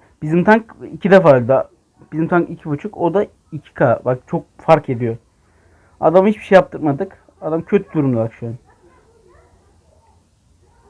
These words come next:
Şu an bir turda o şey düşürmemiz lazım.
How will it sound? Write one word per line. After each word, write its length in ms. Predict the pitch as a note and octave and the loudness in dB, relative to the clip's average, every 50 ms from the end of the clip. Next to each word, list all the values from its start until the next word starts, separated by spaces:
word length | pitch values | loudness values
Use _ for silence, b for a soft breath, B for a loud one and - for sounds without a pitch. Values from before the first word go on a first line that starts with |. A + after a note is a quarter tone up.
| _ _ _ _ _ _ _ | _ _ _ _ _ _ _
Şu 160 | - C4 B3 | -4 0 2
an 240 | B3 A#3+ G#3+ - - _ _ _ _ _ _ _ | 2 2 0 -2 -10 _ _ _ _ _ _ _
bir 200 | E3+ E3+ F3+ G#3 | -10 -6 -6 -4
turda 600 | G#3 - A3 G3 F3 F3+ F#3+ F#3+ F#3 F#3 - - _ _ _ _ _ _ _ | 0 2 2 6 8 8 8 8 6 4 0 -6 _ _ _ _ _ _ _
o 240 | F3 E3+ F3 E3+ E3+ | -2 0 0 0 0
şey 220 | - - F3 D#3+ | -2 -4 -4 -4
düşürmemiz 440 | D3+ - - E3+ E3+ E3 D#3 C#3+ C3+ | -6 -8 -2 0 2 2 2 2 2
lazım. 280 | C#3 A#2+ A#2 G#2+ G#2+ | 2 0 0 -2 -6